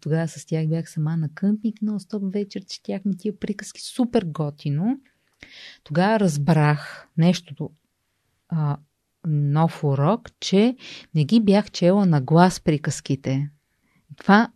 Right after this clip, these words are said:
нали, ако някой има, който, а, иска да пише, се занимава с това, трябва да знае, че трябва да се четат на глас, защото на ум винаги звучи плавно,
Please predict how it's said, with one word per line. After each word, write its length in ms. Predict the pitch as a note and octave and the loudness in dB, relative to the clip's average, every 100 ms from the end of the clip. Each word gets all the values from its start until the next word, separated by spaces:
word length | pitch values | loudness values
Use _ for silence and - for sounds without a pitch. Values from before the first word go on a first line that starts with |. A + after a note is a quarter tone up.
| - | 0
нали, 300 | E3 E3+ G#3+ | 2 2 -2
ако 240 | E3 D3 E3 | -4 -2 0
някой 420 | E3 F3+ F#3+ A3 | 2 0 0 2
има, 240 | G3 G3+ | 2 2
който, 360 | F#3+ G3+ G3+ G#3+ - - - - - | 0 -2 0 -2 -4 -18 -18 -16 -2
а, 520 | E3 D#3 D#3 D3 D3 D3 | 0 2 2 2 0 -2
иска 240 | E3+ - G#3 | -6 0 0
да 200 | F3 - | 0 -2
пише, 680 | F3 E3+ - D#3 C#3+ E3+ F#3+ _ _ _ - | -2 -2 -2 0 0 -4 -8 _ _ _ -10
се 140 | C#3 | -2
занимава 480 | C#3 D3 C#3+ D#3+ G#3+ | 0 2 2 0 -2
с 100 | - | -4
това, 500 | - D3 C3+ C#3+ D3 - | -6 -8 -6 -8 -8 -6
трябва 280 | E3 F3+ | -2 0
да 120 | G3+ D#3+ | 0 0
знае, 200 | E3+ F3+ | 0 -2
че 100 | - | -4
трябва 220 | E3+ F#3 | -4 -2
да 80 | F#3 | -2
се 120 | - | -6
четат 280 | - - - | -10 -6 -2
на 100 | D3 | -2
глас, 500 | C3 D3+ D3 D3 - | 0 0 0 -2 -8
защото 920 | D3 C#3 - - G3 C4 - G3+ B3 C4+ _ _ _ _ - - _ _ _ | -6 -4 -6 -4 -4 -2 -2 0 0 -2 _ _ _ _ -20 -20 _ _ _
на 160 | E3+ D#3 | 0 2
ум 360 | D#3 A3+ C#4+ A#3+ | 4 4 4 2
винаги 320 | G#3 A3+ F3+ | 2 2 0
звучи 380 | E3+ D3+ - - | -4 -8 -10 -14
плавно, 760 | - E3 E3+ F3+ D3+ D3+ D3 | -6 -2 2 2 2 0 0